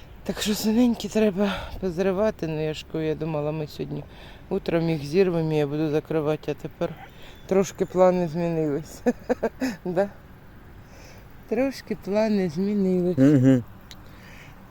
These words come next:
Speaker 1: Нічого, зато тепер будемо, як то кажуть, спати спокійно. Курям їсти є що.
Speaker 2: Ох,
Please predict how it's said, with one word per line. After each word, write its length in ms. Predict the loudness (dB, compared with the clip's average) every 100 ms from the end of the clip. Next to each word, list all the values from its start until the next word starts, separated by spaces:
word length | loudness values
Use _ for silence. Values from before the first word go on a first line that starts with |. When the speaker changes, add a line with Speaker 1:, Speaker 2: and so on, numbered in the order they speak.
| -8
Speaker 1:
Нічого, 420 | 0 0 2 2 2
зато 400 | 2 8 8 8 -4 -10 -10 -14 -16 -16 -16 -4
тепер 300 | -2 2 2
будемо, 440 | 4 2 4 4 2 -8 -16 -16 -18 -6
як 180 | -2 -2
то 100 | -4
кажуть, 260 | -6 -8 -8
спати 400 | -2 0 0 -2
спокійно. 720 | -2 -4 -2 -2 -2 -2 -4 -10 -20 -20 -18 -18 -18 -18 -18 -18 -20 -20 -20 -20 -20 -20 -20 -18 -18 -18 -20 -20 -20 -18
Курям 420 | 0 4 8 8 6
їсти 440 | 2 -2 0 0
є 240 | 2 2
що. 280 | -2 -4 -6 -10 -16 -18 -18 -18 -20 -20 -20 -20 -20 -20 -20 -16
Speaker 2:
Ох, 100 | -12